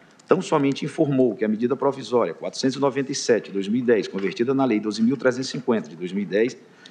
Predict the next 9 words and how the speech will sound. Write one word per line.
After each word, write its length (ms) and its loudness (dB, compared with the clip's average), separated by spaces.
teve 220 2
sua 220 0
tramitação 580 0
normal 640 2
nos 140 -6
estritos 540 -6
termos 360 2
da 100 0
Constituição 760 -2